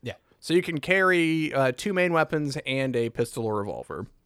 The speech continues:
Speaker 2: For each weapon, you can adjust the, like, fire. No, auto shotguns. Those are separate. So, like, if you want, uh, an assault rifle, you can make it a single shot or a three-round burst or full auto.
Speaker 1: You say that, but it's literally just like assault rifles.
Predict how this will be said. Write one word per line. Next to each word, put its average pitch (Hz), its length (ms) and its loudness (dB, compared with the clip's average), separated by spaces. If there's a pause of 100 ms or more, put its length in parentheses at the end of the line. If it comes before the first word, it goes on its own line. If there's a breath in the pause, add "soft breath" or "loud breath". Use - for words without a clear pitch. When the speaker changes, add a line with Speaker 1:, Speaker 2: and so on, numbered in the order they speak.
Speaker 2:
For 185 920 2
each 190 480 -2
weapon, 170 580 2
you 139 440 0
can 147 300 -2
adjust 135 500 0
the, 147 100 -2
like, 110 360 -4 (280)
fire. 185 500 2 (240 soft breath)
No, 131 220 2
auto 120 220 0
shotguns. 110 520 -6
Those 113 160 -2
are 104 60 -10
separate. - 380 -4 (300)
So, 185 240 6
like, 170 240 4
if 175 140 -4
you 214 80 -2
want, 196 340 2
uh, 180 220 4
an 170 80 0
assault 175 300 4
rifle, 123 400 4
you 113 100 -2
can 120 140 0
make 117 180 0
it 123 80 0
a 117 60 0
single 143 320 0
shot 110 340 0
or 123 140 2
a 117 60 2
three-round 120 480 -2
burst 107 520 -4
or 110 240 0
full 110 240 2
auto. 87 420 -4
Speaker 1:
You 165 160 2
say 240 200 2
that, 135 240 -2
but 131 140 -6
it's 147 220 -4
literally 143 380 -2
just 120 220 -8
like 113 100 -6
assault 107 320 -10
rifles. - 380 -20